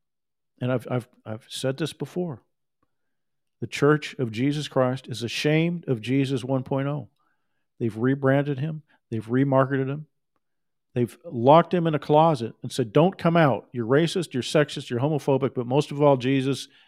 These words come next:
you commit the crime of anti-Semitism. Stay back there. We're gonna rebrand you and create a new religion called Judeo-Christianity." This is treason against the Most High God.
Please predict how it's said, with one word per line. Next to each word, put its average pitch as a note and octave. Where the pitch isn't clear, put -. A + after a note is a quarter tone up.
you B2
commit D3
the -
crime C#3
of A#2+
anti-Semitism. C3
Stay -
back F3+
there. C3
We're C3+
gonna C3
rebrand C#3+
you C3
and C3
create C#3+
a C3+
new D3
religion C#3
called A2+
Judeo-Christianity." A2+
This C3
is B2+
treason F3+
against D3+
the C3
Most B2+
High A2+
God. G2